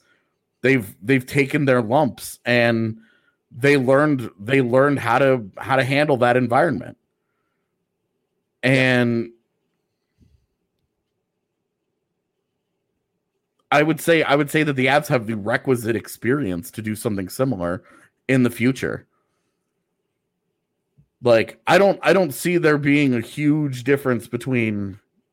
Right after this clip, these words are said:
round two and round three in terms of you've won it and you've done it.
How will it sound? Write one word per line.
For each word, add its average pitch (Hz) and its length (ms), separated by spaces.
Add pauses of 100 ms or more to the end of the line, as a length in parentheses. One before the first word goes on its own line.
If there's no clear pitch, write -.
(140)
round 120 340
two 131 260
and 107 120
round 104 320
three 107 360
in 90 100
terms 98 320
of 92 220 (340)
you've 113 240
won 131 240
it - 140
and 110 80
you've 104 180
done 117 220
it. 82 240